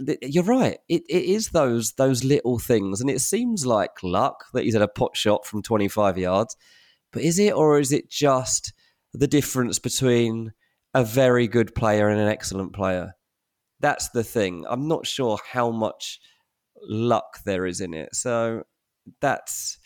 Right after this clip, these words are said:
that's something to take into account here. Like, Morocco have,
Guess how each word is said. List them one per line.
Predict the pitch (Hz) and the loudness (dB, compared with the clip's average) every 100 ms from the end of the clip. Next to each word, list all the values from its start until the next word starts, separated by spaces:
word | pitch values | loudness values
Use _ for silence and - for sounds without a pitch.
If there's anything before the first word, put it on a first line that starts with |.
| _ _ _ _ _ _ _ _ - | _ _ _ _ _ _ _ _ -4
that's | 151 - | -2 -2
something | - 143 - 120 110 | -2 -2 -2 -6 -4
to | 117 | -8
take | - 123 110 110 | -2 0 0 -4
into | 101 104 | -6 -6
account | 98 107 104 101 | -2 0 -2 -4
here. | 95 95 | -6 -6
Like, | 95 95 - _ _ _ _ _ | -4 -6 -8 _ _ _ _ _
Morocco | 135 151 151 147 123 113 | 0 2 2 2 2 2
have, | - | -2